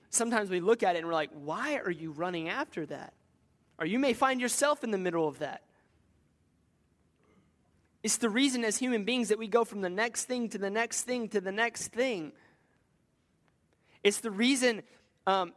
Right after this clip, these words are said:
especially during Christmas time when you open gifts and there's, like, this euphoria of opening a gift, like, "I, I really wanted this," and, like, two days later, it's gone.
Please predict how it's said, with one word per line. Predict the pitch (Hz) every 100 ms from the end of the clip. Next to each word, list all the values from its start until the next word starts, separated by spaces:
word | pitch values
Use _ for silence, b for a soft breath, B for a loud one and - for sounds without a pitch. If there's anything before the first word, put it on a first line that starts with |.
| _
especially | 196 175 240 247 247
during | 226 220 190
Christmas | - 269 254 233
time | - 214 196
when | 190
you | 196 190
open | 208 240 226 196 160
gifts | 233 262 - 208
and | 175 156 B B B B
there's, | 175 202
like, | 214 202
this | 214 -
euphoria | 214 202 262 285 254 196
of | 180 180
opening | 214 226 233 202
a |
gift, | 175 269 247
like, | 190 -
"I, | 240 254
I | 269
really | 277 302 285
wanted | 254 269 294 247
this," | 196 196
and, | 214
like, | 202 190
two | - 285
days | 262 240 185
later, | 247 269 208
it's | 170 160
gone. | 160 233 262 220 170 147